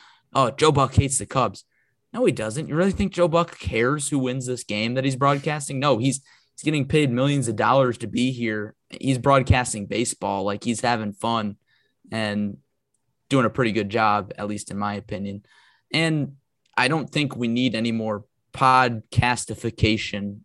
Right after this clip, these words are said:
of baseball broadcasts. Baseball is naturally conversational.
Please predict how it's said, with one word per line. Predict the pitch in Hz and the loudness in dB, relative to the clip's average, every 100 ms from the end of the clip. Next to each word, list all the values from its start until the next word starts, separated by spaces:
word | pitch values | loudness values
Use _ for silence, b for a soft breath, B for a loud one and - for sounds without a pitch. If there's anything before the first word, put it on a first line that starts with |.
| - | -8
of | 104 - | -8 -6
baseball | 95 - - - | -6 -6 -8 -8
broadcasts. | - - - - - - b b b b | -8 -8 -10 -14 -14 -18 b b b b
Baseball | 139 143 170 160 127 | 2 4 6 6 6
is | 110 | 2
naturally | 107 123 135 135 135 120 | 0 0 0 0 0 0
conversational. | 139 123 107 104 135 139 139 143 135 139 | 0 0 0 0 2 2 0 -2 -2 -4